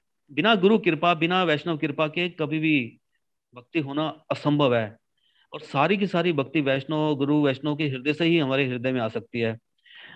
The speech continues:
ये, इस बात की अनुभूति सदा हमेशा रहती है, और ये बात की अनुभूति मेरे सदा बनी रहे और कभी भी ना खत्म हो। ये मैं प्रार्थना करता हूँ आपके चरणों में, सबके चरणों में,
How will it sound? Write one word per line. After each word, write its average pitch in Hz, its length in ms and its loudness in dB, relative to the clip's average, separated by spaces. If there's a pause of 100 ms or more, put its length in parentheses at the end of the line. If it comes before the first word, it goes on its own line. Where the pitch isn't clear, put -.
(120)
ये, 214 460 6 (480)
इस 180 100 -6
बात 175 220 0
की 202 80 0
अनुभूति 185 340 0
सदा 185 240 0
हमेशा 147 340 0
रहती 117 320 -2
है, 107 200 -4 (320)
और 151 120 -12
ये 160 140 0
बात 156 240 0
की 170 80 2
अनुभूति 165 300 2
मेरे 165 240 0
सदा 147 280 0
बनी 139 220 2
रहे 160 100 0
और 170 160 -2
कभी 165 200 -2
भी 175 140 -2
ना 156 100 0
खत्म 123 280 -4
हो। 113 260 -4
ये 147 140 0
मैं 151 200 2
प्रार्थना 127 320 -2
करता 120 240 -4
हूँ 127 80 -2
आपके 117 200 -6
चरणों 127 280 -8
में, 147 120 2
सबके 135 300 -4
चरणों 117 260 -8
में, 156 160 -12